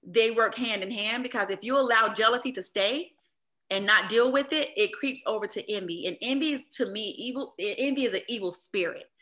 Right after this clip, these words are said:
That's a lot deeper to me, because for me, envy is that, it's the, it's the layer that sometimes define the same as jealousy, but, and they can be very similar, but there's a difference. Envy is deeper. It's a deep,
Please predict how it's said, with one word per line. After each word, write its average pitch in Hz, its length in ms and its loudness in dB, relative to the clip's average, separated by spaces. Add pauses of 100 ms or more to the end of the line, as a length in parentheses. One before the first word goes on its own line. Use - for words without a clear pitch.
(160)
That's 240 260 2
a 180 100 2
lot 180 480 4
deeper 165 440 -8 (220)
to 220 100 0
me, 220 200 0
because 185 340 -2
for 196 100 -2
me, 240 340 -2
envy 247 360 -2
is 208 160 -6
that, 190 320 2 (560)
it's 208 180 -2
the, 202 260 6
it's 226 120 0
the 214 100 0
layer 226 240 6
that 202 220 2
sometimes 220 460 2
define 214 420 2
the 170 80 -6
same 226 280 -2
as 254 100 -2
jealousy, 262 480 2
but, 196 260 -4
and 202 100 -4
they 196 80 2
can 254 200 -2
be 277 120 2
very 208 240 2
similar, 254 480 -2 (180)
but 202 140 0
there's 214 220 2
a 190 60 -2
difference. 202 440 -4
Envy 233 220 -4
is 190 140 -2
deeper. 208 280 -6
It's 190 140 -4
a 165 80 0 (120)
deep, 262 280 -2